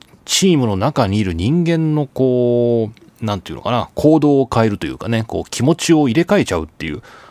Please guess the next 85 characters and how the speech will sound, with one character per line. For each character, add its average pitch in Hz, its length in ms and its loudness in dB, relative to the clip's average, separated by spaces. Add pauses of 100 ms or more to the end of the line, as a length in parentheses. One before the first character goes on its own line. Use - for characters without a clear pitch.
そ - 140 -8
う、 - 20 -10
文 170 300 0
化 90 120 -2
を 80 180 -4
変 95 160 -2
え 117 40 2
る 120 80 0
っ 117 40 -8
て - 260 -18
い - 20 -14
う 76 40 -12
ね、 110 160 -4 (120)
組 185 100 0
織 - 240 -2
の 92 100 0
文 123 260 0
化 95 100 -2
を 80 180 -4
変 98 140 -2
え 113 40 2
る 107 80 -2
っ - 120 -6
て - 100 -12
い 104 40 -4
う - 20 -6
の 69 60 -6
は、 - 60 -8
こ 60 220 -10
う、 - 40 -12
な - 100 -10
か - 140 -6
な 185 120 0
か 190 100 2
そ 170 120 -2
れ 175 80 2
は 170 120 2
難 156 360 0
し 202 160 -2
い - 20 2
ん 143 60 0
じ 117 60 2
ゃ - 20 4
な 113 140 2
い 104 60 -2
か - 120 -2
な、 98 200 2
み 90 100 -4
た 82 120 -2
い 82 60 -6
な 80 100 -8
こ 85 120 -4
と 87 120 -4
を、 113 340 0 (480)
え 85 120 -8
ー、 80 80 -8
五 92 160 -2
十 139 160 -2 (180)
回 143 300 0
目 139 180 0
の 113 300 2
エ 101 60 -2
フ 110 160 -2
ワ 101 120 2
ン 95 100 -2
ロ 90 120 0
グ 82 100 -6
で 64 180 -6
僕 - 280 -8
が 60 100 -6
お 65 80 -6
話 92 460 -4
し - 60 -12
し - 60 -10
て 85 120 -4
い - 140 -8
た 82 140 -4
と 73 120 -10
思 87 320 -4
う 62 160 -12
ん - 160 -20
で - 80 -8
す - 160 -10
よ - 180 -16
ね。 135 220 -4